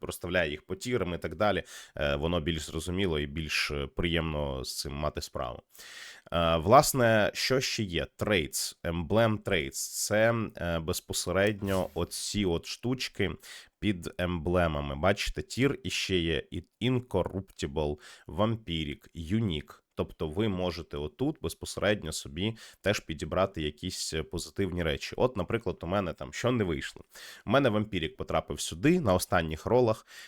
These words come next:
і, е, вампірік, коли знаходиться посередині, він зменшує на десять відсотків показчики сусідніх емблем. Відповідно, у мене тут стало мінус десять, а тут стало мінус десять, і тому стало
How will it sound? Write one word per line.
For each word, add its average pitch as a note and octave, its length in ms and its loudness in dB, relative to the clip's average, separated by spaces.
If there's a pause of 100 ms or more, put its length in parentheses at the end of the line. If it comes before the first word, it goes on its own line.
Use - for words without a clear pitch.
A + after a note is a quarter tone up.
(140)
і, D#2+ 360 2 (480)
е, D#2 380 2 (500)
вампірік, G2+ 560 2
коли F#2 220 2
знаходиться F2+ 560 -2
посередині, F#2+ 720 0
він F2+ 360 -2
зменшує F#2+ 640 -2
на E2+ 60 -4
десять F2 240 -6
відсотків G2 480 -4
показчики - 640 -2
сусідніх F2+ 560 -6
емблем. D#2 420 -4 (440)
Відповідно, F#2 440 0
у - 20 0
мене E2+ 180 2
тут F#2 140 0
стало E2+ 300 4
мінус D#2+ 320 0
десять, A2+ 420 2
а - 60 -6
тут - 160 -8
стало E2+ 300 0
мінус E2 460 -4
десять, A2 400 2
і F2 100 -6
тому F#2 240 -6
стало E2+ 340 0